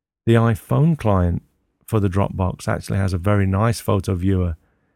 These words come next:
and I'm sure it won't be too long before the iPad version has this as well.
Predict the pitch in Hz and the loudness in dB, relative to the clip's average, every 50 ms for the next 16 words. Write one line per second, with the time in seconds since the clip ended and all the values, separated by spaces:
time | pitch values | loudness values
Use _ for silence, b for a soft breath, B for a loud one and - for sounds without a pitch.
0 | _ _ _ _ - 113 107 104 101 101 101 101 95 - - - - 110 110 104 | _ _ _ _ -4 -2 0 2 2 2 2 0 -2 -2 -6 -6 -2 -2 -2 0
1 | 95 - - 120 113 110 107 107 101 92 80 - _ _ _ _ _ _ - - | -2 -2 0 2 2 4 4 2 0 -2 -4 -8 _ _ _ _ _ _ -8 -8
2 | - - 110 101 101 98 - 98 92 90 87 90 - - 131 123 117 107 101 95 | -4 -2 0 0 0 0 0 0 0 0 -2 -6 -4 0 2 2 4 4 2 2
3 | 90 90 87 90 92 - - - 92 92 87 87 87 90 90 85 - - 90 85 | 2 0 0 -2 -4 -4 -4 -4 -2 -2 0 0 2 2 0 0 0 -2 -4 -4
4 | 80 90 95 90 85 85 87 85 82 87 82 78 87 85 - - 90 80 82 85 | -2 0 0 0 0 0 -2 0 0 -2 -2 -2 -4 -6 -6 -6 -6 -4 -2 -2
5 | 82 80 80 | -2 -4 -6